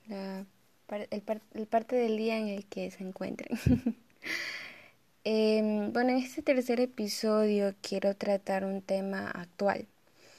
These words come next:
un poco nuevo para algunos. ¿Por qué digo un poco nuevo? <laughs> Porque no es algo nuevo la modalidad virtual en las instituciones, sobre todo en las universidades. Eh, bueno,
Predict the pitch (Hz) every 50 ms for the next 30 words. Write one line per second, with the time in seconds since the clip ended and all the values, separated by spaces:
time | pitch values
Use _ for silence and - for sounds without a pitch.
0 | - - - - - - _ _ _ - 262 277 - 330 - - 330 320 302 294
1 | 294 294 294 294 294 294 294 277 247 220 202 190 - - 185 180 185 180 185 185
2 | 185 185 - - - - - - - - - - _ _ _ _ _ - - 220
3 | 220 220 - 269 277 285 285 285 269 277 277 277 269 262 247 233 240 247 247 247
4 | 247 240 240 - - 220 220 202 208 - - 214 202 - _ _ _ - 185 185
5 | 180 - - - 196 208 202 - - - - 202 180 202 190 - - 226 226 -
6 | - - - - - - - - - 247 240 254 - 262 262 262 277 302 311 320
7 | 294 285 285 277 269 262 254 247 247 247 247 247 233 214 214 208 202 202 202 196
8 | 196 196 196 190 190 185 185 185 196 196 196 196 - - - 190 196 196 196 190
9 | 190 185 185 180 180 180 180 180 175 - - - - 202 226 254 254 262 240 220
10 | - - 226 220 214 214 214 214 214 - - 240 254 277 302 294 262 220 202 185
11 | 185 180 175 - - - 170 180 190 185 - - - - - _ _ - - -
12 | - - - - - - - - - - _ _ _ _ _ _ _ _ - 214
13 | 208 202 202 202 196 196 196 196 196 196 190 196 196 185 190 -